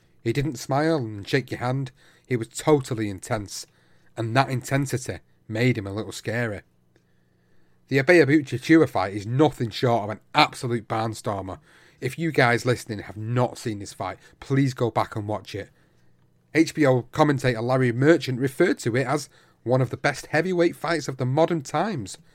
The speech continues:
Jim Lampley said, "The only other heavyweight fight I have ever covered that I would put on an equal level for the sheer mayhem and activity was Holyfield Bowe one, and that's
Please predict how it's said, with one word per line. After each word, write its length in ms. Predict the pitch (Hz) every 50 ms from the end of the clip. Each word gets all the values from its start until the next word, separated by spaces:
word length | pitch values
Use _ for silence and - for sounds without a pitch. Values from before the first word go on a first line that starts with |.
| _ _ _ _ _ _ _
Jim 220 | - - 107 101
Lampley 360 | 101 120 147 165 - - 123 -
said, 240 | - 160 165 - - _ _ _ _ _ _ _ _ -
"The 140 | 120 117
only 280 | 127 135 151 151 147 143
other 140 | 151 151 143
heavyweight 560 | 131 - 147 143 151 147 139 135 147 - 131
fight 300 | - 127 123 131 131 131 - -
I 160 | 113 120 127
have 120 | 120 110
ever 160 | 127 139 170
covered 380 | 165 - - 165 165 180 170 - _ _ - _ _
that 120 | - 143
I 80 | 135 123
would 200 | 113 117 - -
put 220 | - - 165 170
on 100 | 131 135
an 120 | 127 120 135
equal 300 | 170 170 - - 147 135
level 280 | 139 139 143 147 131
for 160 | 127 - 120
the 100 | 104 110
sheer 360 | 107 - - - 151 151 151 143
mayhem 480 | 135 131 139 147 127 117 120 127 127 - - - _ _
and 100 | - 123
activity 580 | 123 117 - - - 185 175 165 - - 180 180 - _ _ _ _ -
was 160 | - 123 -
Holyfield 580 | - 123 123 120 107 104 - - 110 95 87 -
Bowe 180 | - 110 107
one, 360 | 107 98 110 127 135 120 98 - _ _ _ _ _ - _ _ _ -
and 260 | 104 104 107 107 117
that's 380 | 147 147 123 - - - -